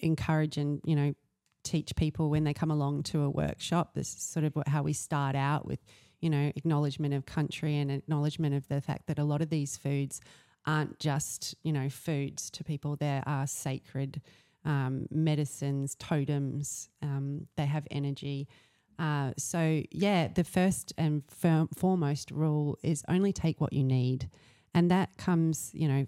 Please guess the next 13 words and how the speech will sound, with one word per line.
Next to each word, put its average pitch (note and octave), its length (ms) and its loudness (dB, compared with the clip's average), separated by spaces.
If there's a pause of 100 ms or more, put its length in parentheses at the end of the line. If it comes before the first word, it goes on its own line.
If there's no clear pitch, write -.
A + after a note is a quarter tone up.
from E3 200 2
a D3+ 60 2
place D3 360 -2
of C#3+ 160 -4
respect - 560 -4
for - 260 -2
nature. C#3 580 -2
And D3+ 140 0
that, - 300 -2 (320)
that F#3 160 4
is E3 320 2
a - 80 0
first, - 520 -2